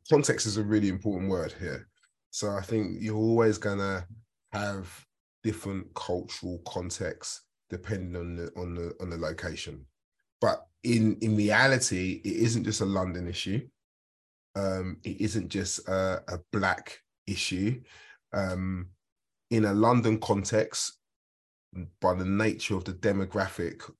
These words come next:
of, and the ethnic makeup of London, um, this is something which disproportionately impacts black and brown communities. But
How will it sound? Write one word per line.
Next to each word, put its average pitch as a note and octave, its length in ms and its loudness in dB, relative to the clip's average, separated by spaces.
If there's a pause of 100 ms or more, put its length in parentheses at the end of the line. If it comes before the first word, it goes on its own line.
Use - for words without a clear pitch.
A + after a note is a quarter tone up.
(120)
of, F2+ 320 -8
and F2 380 -6
the D#2+ 200 -8
ethnic F#2 300 -6
makeup F#2 480 -6
of F2+ 160 -10
London, F#2 640 -4 (500)
um, F2 340 -4
this - 300 -2
is - 140 -6
something F2+ 260 0
which D#2 200 -10
disproportionately F2+ 880 -6
impacts - 680 -8 (580)
black F#2 240 -4
and F#2 80 -4
brown E2 240 -4
communities. F2 800 -8 (800)
But - 360 2